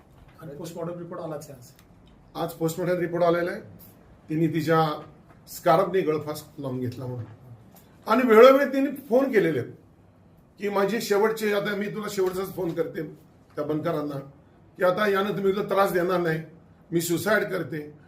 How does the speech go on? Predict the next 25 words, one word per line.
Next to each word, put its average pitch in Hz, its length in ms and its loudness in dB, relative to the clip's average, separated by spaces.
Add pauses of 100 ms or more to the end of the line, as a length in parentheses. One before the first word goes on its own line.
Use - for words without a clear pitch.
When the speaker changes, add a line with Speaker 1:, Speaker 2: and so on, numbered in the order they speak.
(140)
Speaker 2:
या 233 60 -4
सगळ्या 220 360 2
गोष्टी 233 500 -4 (500)
आपण 196 260 0
बघतोय, 202 480 2 (240)
चार 151 140 -2
पाच 190 160 -2
दिवस 196 200 -2
हाच 180 220 -4
दंगा 180 240 -2
चालू 160 200 -4
आहे. 127 120 -6 (1120)
खरं 233 120 6
तर 247 120 4
ह्या 220 120 4
गोष्टीमुळं 220 640 2 (720)
संपूर्ण 277 480 4
भारतात 190 420 4 (300)
फलटणचं 160 360 -4
नाव 170 120 -4
बदनाम 143 400 -8
झाले. 113 260 -12 (1700)
गोष्ट 247 380 6
घडली 175 420 0
एक 202 360 2